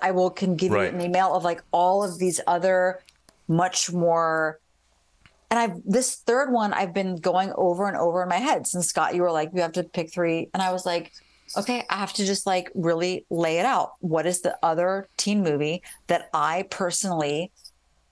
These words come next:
Speaker 1: think is, um, very s-, special in my heart?"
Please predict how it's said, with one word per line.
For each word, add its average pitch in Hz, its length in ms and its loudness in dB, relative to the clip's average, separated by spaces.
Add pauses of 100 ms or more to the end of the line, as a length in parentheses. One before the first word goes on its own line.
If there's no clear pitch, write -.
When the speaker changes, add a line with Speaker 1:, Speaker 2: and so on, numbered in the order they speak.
(120)
Speaker 1:
think 165 560 -2
is, 165 580 2 (320)
um, 165 640 0 (1000)
very 175 680 0 (1500)
s-, - 380 -4 (360)
special - 760 0
in 247 200 4
my 262 140 4
heart?" 240 540 -2